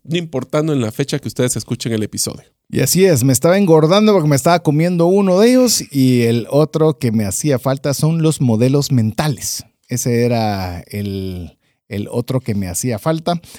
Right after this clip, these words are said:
Speaker 2: para tener ya las cinco. Se las repito, pensamiento sistémico, modelos mentales, dominio personal, visión compartida y aprendizaje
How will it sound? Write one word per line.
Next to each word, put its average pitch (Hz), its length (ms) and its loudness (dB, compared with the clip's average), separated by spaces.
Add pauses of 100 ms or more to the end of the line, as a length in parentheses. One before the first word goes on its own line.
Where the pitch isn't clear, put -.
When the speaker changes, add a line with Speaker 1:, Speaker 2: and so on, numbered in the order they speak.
(120)
Speaker 2:
para 104 200 -4
tener 110 300 -4
ya 117 140 -2
las 101 140 -4
cinco. 92 280 -10
Se - 140 -10
las 85 120 -10
repito, 90 440 -8
pensamiento 101 560 -6
sistémico, 143 560 -6
modelos 101 400 -4
mentales, 117 560 -6
dominio 110 440 -4
personal, 143 600 -4
visión 156 560 -4
compartida 175 560 -4
y 180 180 -6
aprendizaje 147 1200 -2